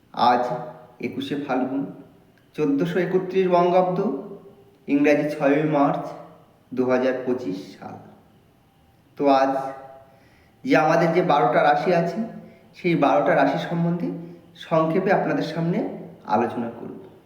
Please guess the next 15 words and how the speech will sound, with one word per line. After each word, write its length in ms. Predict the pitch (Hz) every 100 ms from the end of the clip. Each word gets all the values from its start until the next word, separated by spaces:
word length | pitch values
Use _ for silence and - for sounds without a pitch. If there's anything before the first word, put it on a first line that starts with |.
| _ _ _ _ _ _ _ -
প্রথমেই 460 | 127 131 139 151
যে 80 | 151
বারোটা 360 | 143 135 135 147
রাশি 300 | 139 - 170
আছে, 480 | 170 220 269 - - - - -
সেই 100 | 180
বারোটা 400 | 143 135 - -
রাশির 300 | - - 180
নাম 320 | 147 139 139 185 180
আপনাদের 260 | 170 156
সামনে 320 | - 139 127
আমি 140 | 123 131 120
তুলে 160 | 107
ধরছি। 440 | 101 104 - - - - _ _ _ _ _ _ _ _ _ _ _ _ -
মেষ, 460 | 120 123 131 139